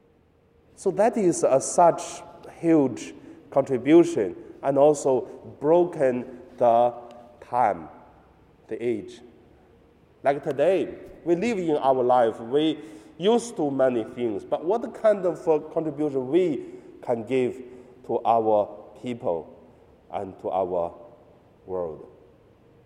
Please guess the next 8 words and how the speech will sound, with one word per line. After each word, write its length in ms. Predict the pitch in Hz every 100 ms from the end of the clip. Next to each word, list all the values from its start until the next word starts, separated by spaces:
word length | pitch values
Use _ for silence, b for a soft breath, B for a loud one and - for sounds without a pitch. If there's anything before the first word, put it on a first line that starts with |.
| _ _ _ _ _ _ _ _ _ _ _
So 120 | 110
that's 220 | 127 135
the 180 | 135 101
first, 480 | - 135 117 - - - - -
the 60 |
contribution 560 | - 123 120 120 117 110
of 160 | 90 -
Jesus. 500 | 87 82 76 -